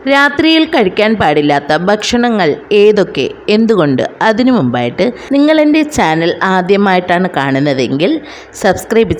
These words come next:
ചെയ്ത് സപ്പോർട്ട് ചെയ്യണേ. രാത്രിയിലാണ് പലർക്കും ഭക്ഷണം കഴിക്കാൻ സമയം ലഭിക്കുന്നത്. അതുകൊണ്ട്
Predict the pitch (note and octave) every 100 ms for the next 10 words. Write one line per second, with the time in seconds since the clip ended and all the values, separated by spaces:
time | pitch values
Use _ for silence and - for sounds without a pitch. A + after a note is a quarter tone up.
0 | D3+ C3 E3+ D4 - - E3+ - F3 F3
1 | - F3 D3 D#3+ C#3 E3+ B3 - - -
2 | - - _ _ _ _ _ - - -
3 | D#4 D4+ D#4+ D#4 F4 F#4 D4 F#3+ D#3 -
4 | - C4+ C4 C#4+ D4+ E4 D#4+ B3+ F#3+ -
5 | A3 B3 A#3+ D3+ - F3 E3+ - B3 G#3+
6 | B3 C#4 C4 D3 D3+ - D#3 C3+ A#2 -
7 | - - - - B3+ C#4+ E4 E4 E4